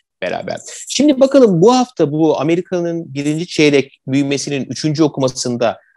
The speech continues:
altı nokta dördün üzerinde pozitif bir sürpriz gelirse o zaman tamam, fed tekrar sahaya gel diyecekler.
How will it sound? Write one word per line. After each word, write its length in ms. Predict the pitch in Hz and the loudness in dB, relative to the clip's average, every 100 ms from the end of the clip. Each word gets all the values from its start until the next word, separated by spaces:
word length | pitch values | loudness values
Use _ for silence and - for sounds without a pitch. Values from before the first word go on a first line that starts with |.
| - | -4
altı 340 | 123 151 254 | -4 -4 -6
nokta 280 | 254 208 175 | -6 -6 -6
dördün 260 | 165 165 160 | -4 -4 -6
üzerinde 260 | 147 143 | -6 -8
pozitif 460 | 135 214 214 208 160 | -4 -4 -4 -6 -10
bir 60 | 131 | -8
sürpriz 400 | - - 127 143 | -8 -6 -6 0
gelirse 340 | 208 131 240 | 0 0 0
o 100 | 240 | 2
zaman 360 | 196 147 220 262 _ _ _ | 2 2 0 -4 _ _ _
tamam, 520 | 135 117 104 98 92 - | -6 -4 -4 -4 -6 -2
fed 180 | 170 | 0
tekrar 340 | - 156 160 160 | 0 -2 0 -2
sahaya 420 | - 139 139 143 | -2 -4 -2 0
gel 260 | 131 92 85 | 0 -4 -6
diyecekler. 380 | - - - | -18 -20 -20